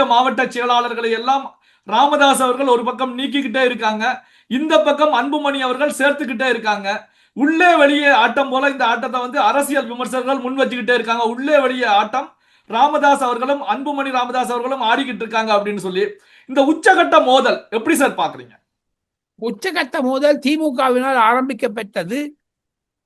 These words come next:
Speaker 2: கண்டிப்பாக வ-, அன்புமணி ராமதாஸ் பா ஜ கவுடனும் அ தி மு கவுடன் கூட்டணி வைத்துக் கொள்ள வேண்டும் என்று சொல்லுகிறார்கள்.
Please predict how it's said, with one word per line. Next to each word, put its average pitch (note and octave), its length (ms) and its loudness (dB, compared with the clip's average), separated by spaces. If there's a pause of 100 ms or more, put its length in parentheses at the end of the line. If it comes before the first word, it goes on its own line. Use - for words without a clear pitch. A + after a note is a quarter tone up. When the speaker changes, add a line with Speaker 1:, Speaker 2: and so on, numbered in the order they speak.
(340)
Speaker 2:
கண்டிப்பாக C4 680 -2 (260)
வ-, G3+ 360 -8
அன்புமணி C4+ 540 0
ராமதாஸ் A#3+ 680 0
பா G#3+ 180 0
ஜ B3+ 120 -2 (100)
கவுடனும் A#3+ 720 -2 (1120)
அ G3+ 180 0
தி D4 180 -2
மு C#4 160 2
கவுடன் B3 340 0
கூட்டணி C#4 380 0
வைத்துக் B3 360 -6
கொள்ள B3 220 0
வேண்டும் A#3+ 360 0
என்று A3+ 220 -10
சொல்லுகிறார்கள். A3 720 -4